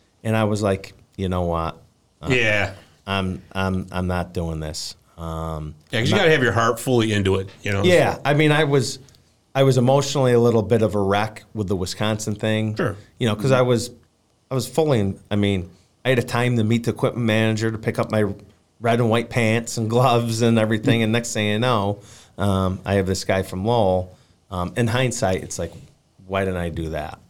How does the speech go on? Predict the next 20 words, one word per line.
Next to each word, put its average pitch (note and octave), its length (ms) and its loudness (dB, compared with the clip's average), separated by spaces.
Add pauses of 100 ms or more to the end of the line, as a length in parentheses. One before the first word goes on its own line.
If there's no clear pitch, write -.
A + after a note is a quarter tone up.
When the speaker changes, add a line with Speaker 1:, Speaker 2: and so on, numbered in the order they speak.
(220)
Speaker 1:
And, E2+ 400 -6
um, D#2 360 -6 (560)
I G2+ 80 -4
called A#2+ 380 0
the, G#2+ 360 4
um, F2+ 440 -2 (480)
the F#2+ 100 -6
scout F#2+ 460 -2
who F2+ 440 -2 (240)
was, F2 500 -6 (240)
was F2 460 -8 (440)
talking G#2 400 0
to G2 100 -4
me F#2 140 0
the F2 80 -2
most E2+ 360 -4
from, F2 180 -8 (120)
from E2 160 -8
San F2 240 -4
Jose, E2 540 -4